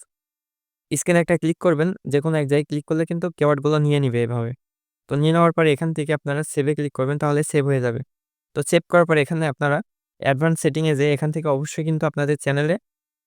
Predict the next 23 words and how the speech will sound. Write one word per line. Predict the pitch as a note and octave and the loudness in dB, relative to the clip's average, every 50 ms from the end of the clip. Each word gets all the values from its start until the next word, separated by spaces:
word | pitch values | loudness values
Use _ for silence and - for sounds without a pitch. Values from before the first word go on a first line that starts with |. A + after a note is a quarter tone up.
| _ - | _ -4
আ, | - C3 C#3 C#3 C#3 B2+ - - _ _ _ _ _ _ _ _ _ _ - | 0 2 4 4 4 2 0 -6 _ _ _ _ _ _ _ _ _ _ -4
not | C3 C#3 D3+ E3 E3 | 0 2 2 2 2
for | - F3+ F3 D#3+ | 2 0 0 0
kid | - D#3+ D#3+ D#3 D#3+ | 2 0 0 2 2
অপশনটা | D3+ C#3 - - D#3 D3+ D3+ D#3 | 0 0 0 -2 -2 -2 -2 -2
চালু | - D3 C#3+ C#3+ | 0 0 0 0
করে | D3 D3+ C#3+ C3 | 2 0 0 0
দিবেন। | B2+ B2 C#3 D#3+ F#3 G3+ - _ _ | 0 -2 -4 -4 -4 -6 -10 _ _
তারপর | - C3 C3 C#3+ D3 | -6 -4 -2 0 0
এখান | C#3+ - E3 D#3+ | 0 0 -2 -2
থেকে | D#3 D#3+ D#3+ C#3+ | -2 -2 -2 0
দেখবেন | C#3 C#3 C#3+ D#3+ D#3+ D3 | -2 -2 -2 0 0 0
আপনাদের | C#3 - C#3 C#3 C3 C3+ C#3 | 0 0 -2 -4 -4 -4 -6
কিন্তু | D#3 D3+ D3 F3+ - | -6 -8 -6 -6 -4
সবগুলো | - C#3 C3 C#3+ D3 C3+ | -2 -2 -2 0 -2 0
এনেবল | - C#3 C#3 C3+ C3+ C#3 C3 | 0 0 2 2 4 4 4
আছে | B2+ A#2+ - A#2+ | 2 0 -2 -4
নাকি। | A#2 A2+ A#2 - - _ _ _ _ _ _ - | -6 -6 -6 -8 -12 _ _ _ _ _ _ 0
তো | C#3 D3 A#2 - - | 2 2 2 2 0
এই | D3+ D#3+ | -2 -2
তিন | - - E3 E3 | 0 0 0 2
নাম্বার | D#3+ D#3+ E3 F3+ E3+ | 2 2 2 2 2
যেটা, | - F3+ E3+ G3 | 2 0 0 2